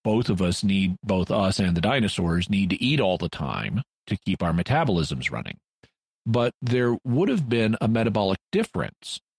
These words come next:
still, even though they weren't warm-blooded, between plesiosaurs and coelacanths. S-, the coelacanths, as we said, spend most of their time down between three hundred and fifteen hundred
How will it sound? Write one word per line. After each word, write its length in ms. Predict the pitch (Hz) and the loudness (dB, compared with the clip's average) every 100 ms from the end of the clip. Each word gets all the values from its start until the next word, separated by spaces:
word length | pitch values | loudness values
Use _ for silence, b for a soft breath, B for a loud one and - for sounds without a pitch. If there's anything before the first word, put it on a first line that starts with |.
| _ - | _ -14
still, 640 | - - 180 117 71 60 _ - | -10 -2 0 2 0 -4 _ -4
even 180 | 104 98 | 0 2
though 120 | 95 95 | 2 2
they 100 | 92 | 2
weren't 380 | 92 127 147 - | 2 2 0 0
warm-blooded, 680 | 98 87 78 78 65 67 - | 0 0 0 0 0 -4 -6
between 400 | 85 107 95 95 | -4 0 0 2
plesiosaurs 880 | 110 104 - 104 - 98 90 90 - | 2 2 2 0 0 0 2 0 -2
and 140 | 98 82 | -4 -2
coelacanths. 800 | - 120 98 71 55 - - - _ _ _ _ _ _ - | 0 0 0 -2 -6 -8 -14 -20 _ _ _ _ _ _ -14
S-, 80 | - | -4
the 160 | 107 | -2
coelacanths, 680 | 98 - 135 156 143 143 151 | 0 2 2 2 2 0 2
as 100 | 127 | 2
we 120 | 110 | 0
said, 300 | 95 113 110 | 2 2 0
spend 320 | - 120 101 95 | 0 0 2 2
most 320 | 101 110 - | 2 2 0
of 60 | |
their 120 | 127 120 | 0 2
time 540 | 117 113 113 113 120 - - 107 - | 2 2 2 2 0 -6 -14 -10 -2
down 520 | 101 98 107 120 117 | 0 2 2 2 2
between 480 | 104 - 98 95 90 | 0 0 2 2 0
three 180 | 113 110 | 0 2
hundred 400 | 98 110 110 107 | 2 2 2 2
and 220 | 95 85 | 2 0
fifteen 300 | - 104 110 | -2 0 0
hundred 280 | 98 107 95 | 2 0 -2